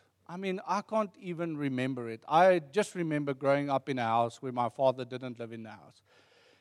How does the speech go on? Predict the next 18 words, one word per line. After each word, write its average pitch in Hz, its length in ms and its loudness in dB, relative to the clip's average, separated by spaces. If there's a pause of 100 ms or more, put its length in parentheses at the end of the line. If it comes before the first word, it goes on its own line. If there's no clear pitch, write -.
(120)
And, 170 480 4
you 160 120 4
know, 160 160 6
probably 170 500 6
at 147 80 8
around 139 420 6
grade 135 300 4
seven 151 380 2
or 135 180 2
eight, 131 260 -2
you 135 120 -4
start 139 340 4
figuring 127 480 -6
out 110 260 -2
this 131 220 -6
is 120 140 -12
not 120 220 -2 (520)
normal. 123 540 -6